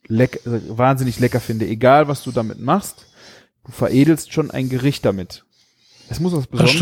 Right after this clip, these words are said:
Speaker 1: Besonderes sein. Ich finde, es
Speaker 2: Ja.
Speaker 1: muss was Besonderes sein. Es kann jetzt nicht sein, dass du jetzt fünf Tage die Woche Kalb isst, weil, äh, dass du das jetzt schön redest, äh, für die Milchproduktion. Ich esse jetzt fünfmal die Woche
Speaker 2: <laughs>
Speaker 1: Kalb.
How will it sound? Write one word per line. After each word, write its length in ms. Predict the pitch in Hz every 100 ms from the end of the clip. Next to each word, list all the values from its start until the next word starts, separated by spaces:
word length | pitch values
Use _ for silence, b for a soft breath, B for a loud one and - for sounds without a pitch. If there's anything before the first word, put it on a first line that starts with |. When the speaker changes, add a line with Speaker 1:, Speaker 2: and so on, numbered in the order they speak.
| 202
Speaker 1:
Besonderes 140 | 202
sein. 200 | 190 190 -
Ich 140 | -
finde, 200 | - 170
es 60 | 101
Speaker 2:
Ja. 60 | 95
Speaker 1:
muss 120 | 127
was 120 | 143
Besonderes 520 | - 117 160 214 196
sein. 140 | - 156
Es 140 | 135
kann 140 | - 143
jetzt 140 | 131
nicht 120 | 143
sein, 180 | 143 127
dass 140 | 127 -
du 60 |
jetzt 320 | 123 117 - -
fünf 160 | 143 -
Tage 180 | 127
die 80 | 117
Woche 140 | 117 107
Kalb 280 | 120 143 180
isst, 180 | 180 -
weil, 320 | 117 117 117 b b b b b _
äh, 540 | 120 117 127 123 113 110
dass 180 | 104 -
du 40 |
das 140 | 117 110
jetzt 160 | -
schön 180 | - 139
redest, 420 | 131 123 117 -
äh, 280 | 107 110 110
für 140 | 104 117
die 80 |
Milchproduktion. 920 | 113 147 - 127 127 - 143 147 127 113
Ich 140 | -
esse 200 | - -
jetzt 140 | 113 -
fünfmal 320 | 131 - 113
die 60 | 107
Woche 100 | 135
Speaker 2:
<laughs> 40 | 123
Speaker 1:
Kalb. 180 | 127